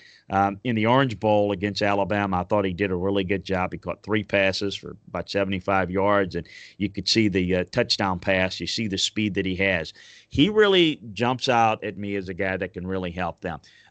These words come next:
Obviously, they needed a lot of help on the offensive line.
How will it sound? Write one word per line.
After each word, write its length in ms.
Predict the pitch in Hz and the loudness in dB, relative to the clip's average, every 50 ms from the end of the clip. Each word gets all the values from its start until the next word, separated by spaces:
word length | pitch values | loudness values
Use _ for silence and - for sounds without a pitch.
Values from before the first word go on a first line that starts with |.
| _ _ _ | _ _ _
Obviously, 560 | 135 143 165 175 165 165 - - - 143 135 | 4 6 6 6 4 2 0 0 -2 -2 -2
they 160 | 123 117 113 110 | -2 -2 -2 -2
needed 280 | 110 107 104 98 98 | -4 -6 -6 -6 -6
a 40 | 101 | -6
lot 200 | 95 101 101 95 | -4 -4 -4 -4
of 60 | 95 | -4
help 280 | 87 98 101 98 98 101 | -4 -4 -4 -4 -4 -6
on 100 | 98 90 | -6 -6
the 80 | 92 | -4
offensive 540 | 92 90 90 90 90 95 92 87 - 82 82 | -4 -4 -4 -4 -6 -8 -10 -10 -12 -12 -10
line. 180 | 87 82 80 | -10 -10 -10